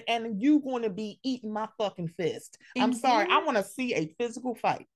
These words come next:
Speaker 2: There is something about families with three sisters. That youngest one is always just like, "Oh my God."
Speaker 1: And Ki-, yeah,
Speaker 2: What
Speaker 1: Kim
Speaker 2: the
Speaker 1: is the
Speaker 2: fuck?
Speaker 1: youngest.
Speaker 2: No,
Speaker 1: Kyle is the
Speaker 2: Kyle,
Speaker 1: youngest.
Speaker 2: Kyle, yeah. It
Speaker 1: Mm-hmm.
Speaker 2: is like,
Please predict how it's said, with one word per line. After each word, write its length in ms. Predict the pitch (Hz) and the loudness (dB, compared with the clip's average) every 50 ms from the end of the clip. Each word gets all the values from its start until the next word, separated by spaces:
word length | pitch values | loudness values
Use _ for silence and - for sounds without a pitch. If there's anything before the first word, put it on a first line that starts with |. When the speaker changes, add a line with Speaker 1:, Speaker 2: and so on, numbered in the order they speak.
| _ _ - | _ _ -8
Speaker 2:
There 360 | - 185 262 320 392 427 392 | -2 0 0 0 0 0 0
is 140 | 320 - - | -2 -2 -4
something 560 | - - 175 156 160 151 - 190 180 185 185 - | -8 -8 -8 -8 -8 -6 -6 -4 -4 -4 -6 -6
about 440 | 202 175 147 165 156 156 165 - - | -8 -4 -2 0 0 0 -2 -4 -8
families 440 | - 160 156 156 160 160 156 147 - | -8 -6 -6 -6 -6 -8 -8 -10 -10
with 160 | 156 147 - | -12 -12 -10
three 180 | 170 156 147 | -8 -6 -6
sisters. 540 | 147 147 - 160 151 - - 170 165 156 - - | -6 -8 -8 -10 -12 -10 -10 -10 -10 -10 -8 -4
That 260 | 180 196 226 226 190 | -4 -2 -2 -4 -4
youngest 480 | 180 165 165 175 185 202 202 196 - - | -4 -4 -4 -4 -4 -6 -6 -8 -8 -6
one 280 | 220 220 214 214 220 220 - - | -4 -4 -2 -2 -4 -6 -8 -8
is 240 | 190 165 151 147 - - _ _ - | -8 -8 -8 -8 -10 -16 _ _ -6
always 720 | 180 165 160 165 160 156 151 156 156 160 - 160 143 - - | -4 -2 -2 -2 -2 -4 -4 -6 -8 -8 -10 -10 -12 -12 -12
just 340 | - - 160 143 - - - | -12 -10 -10 -10 -10 -12 -12
like, 380 | 160 - - - - _ - _ _ _ _ _ _ _ _ _ _ _ | -12 -12 -12 -14 -16 _ -20 _ _ _ _ _ _ _ _ _ _ _
"Oh 240 | - 170 190 240 277 | -6 -2 0 2 4
my 320 | 285 254 214 - 139 156 170 | 4 4 4 2 -2 -6 -6
God." 720 | 180 202 202 233 277 294 311 277 185 - - - 196 - _ - | -4 -2 2 4 6 8 8 8 6 4 0 -8 -16 -14 _ -2
Speaker 1:
And 300 | 160 170 165 165 151 156 | 0 0 0 0 -2 -6
Ki-, 140 | - - - _ _ - | -8 -14 -18 _ _ -8
yeah, 160 | 214 311 - 220 | -2 0 2 4
Speaker 2:
What 160 | - 349 - | 6 6 6
Speaker 1:
Kim 120 | - 415 440 | 6 6 6
Speaker 2:
the 80 | 214 190 | 6 6
Speaker 1:
is 220 | 339 - 480 403 | 8 6 6 8
the 60 | 359 381 | 8 6
Speaker 2:
fuck? 100 | 302 370 | 8 6
Speaker 1:
youngest. 400 | 440 466 392 247 190 151 - - - - - | 4 4 4 4 4 4 4 2 -4 -4 2
Speaker 2:
No, 80 | 311 359 | 6 8
Speaker 1:
Kyle 140 | 403 415 403 | 8 10 10
is 40 | 339 | 10
the 40 | 254 | 8
Speaker 2:
Kyle, 160 | 247 254 269 233 | 10 10 10 8
Speaker 1:
youngest. 220 | 190 165 147 135 226 | 8 6 6 6 6
Speaker 2:
Kyle, 260 | 226 214 202 180 180 | 6 6 6 4 4
yeah. 260 | 202 226 220 180 160 - _ _ - 165 - | 2 2 2 2 2 -2 _ _ -16 -6 -2
It 60 | 302 | 2
Speaker 1:
Mm-hmm. 80 | 349 359 | 2 2
Speaker 2:
is 180 | 349 320 302 320 | 2 2 2 2
like, 220 | 285 240 196 - | 2 2 0 -2